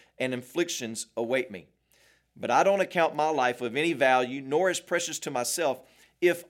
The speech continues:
only I may finish my course and the ministry that I received from the Lord Jesus, to testify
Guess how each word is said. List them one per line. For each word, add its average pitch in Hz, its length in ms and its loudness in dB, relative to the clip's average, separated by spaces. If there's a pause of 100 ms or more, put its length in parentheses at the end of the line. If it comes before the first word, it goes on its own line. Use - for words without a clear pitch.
(120)
only 165 580 2
I 135 120 0
may 139 160 -2
finish 170 400 -4
my 147 140 0
course 110 540 -6
and 120 160 -4
the 113 80 -2
ministry 127 680 -2
that 107 120 -6
I 110 80 0
received 113 640 -6 (260)
from 120 160 -8
the 110 80 -6
Lord 110 240 -6
Jesus, 95 420 -10 (260)
to - 100 -10
testify 113 840 -4